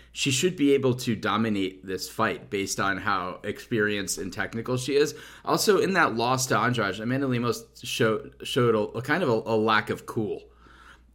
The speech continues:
Um, she didn't. She kinda got taken up by the moment. It's like, if that moment got her, wait till this one.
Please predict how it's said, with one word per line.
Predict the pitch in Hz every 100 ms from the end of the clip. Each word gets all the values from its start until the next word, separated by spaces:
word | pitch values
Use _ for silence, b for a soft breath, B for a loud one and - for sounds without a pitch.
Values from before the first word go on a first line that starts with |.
| -
Um, | 110 104 101 98 95 87 - _ _ _ _ -
she | - 123
didn't. | 131 131
She | 127
kinda | 123 123
got | 117 110
taken | 123 117 110
up | -
by | 98
the | 92
moment. | 101 92 73 76
It's | 95
like, | 120
if | 104 92
that | 104
moment | 127 131 135
got | 131 127 143
her, | 143 135
wait | 107 101
till | 113 95
this | 95 -
one. | 65